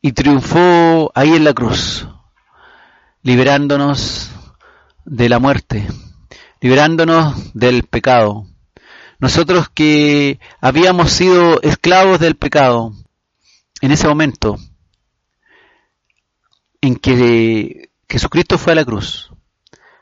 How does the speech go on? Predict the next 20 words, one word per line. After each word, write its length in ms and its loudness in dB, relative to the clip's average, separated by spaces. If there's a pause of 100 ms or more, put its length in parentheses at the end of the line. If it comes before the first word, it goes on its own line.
(100)
había 800 0 (800)
cuatro 260 -2
mil 220 2
años 280 0
de 120 -2
generaciones 580 0
de 80 2
hombres, 560 -4 (840)
cuatro 240 -2
mil 180 0
años 880 -4 (460)
en 260 -2
que 600 0 (460)
habían 300 2
esperado 440 0
por 180 -4
fe. 240 -8 (1400)
Pero 600 2
la 160 -2
cruz, 580 -4